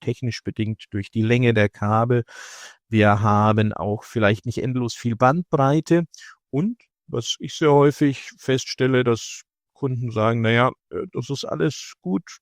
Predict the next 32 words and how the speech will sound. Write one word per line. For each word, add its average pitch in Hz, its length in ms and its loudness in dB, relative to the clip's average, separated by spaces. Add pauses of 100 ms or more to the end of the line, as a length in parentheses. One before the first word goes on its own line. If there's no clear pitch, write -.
die 131 80 0
Rechenzentren 135 640 -2
von 120 160 -4
Microsoft 110 600 -2
sind - 180 -8
in 104 100 -2
Deutschland.“ 104 720 -2 (400)
Äh, 107 120 0
Microsoft 104 680 -2
hat 113 160 -4
auch 113 140 -4
sehr, 107 360 2 (400)
äh, 104 240 2 (140)
ausführliche 127 920 0
Erklärungen, 127 800 2
was 107 200 -4
das - 120 -10
Thema 117 380 -2
Datenverarbeitung 110 1120 0
und 104 160 -6
Datenschutz 104 680 -4
angeht. 113 460 -2 (300)
Aber 120 100 2
ich 120 140 2
möchte 139 500 2
den 113 220 -2
Workload 101 460 -4
trotzdem 101 420 -12
bei 95 160 -4
mir 98 260 -6
haben. 120 240 -12 (800)
Und 170 200 0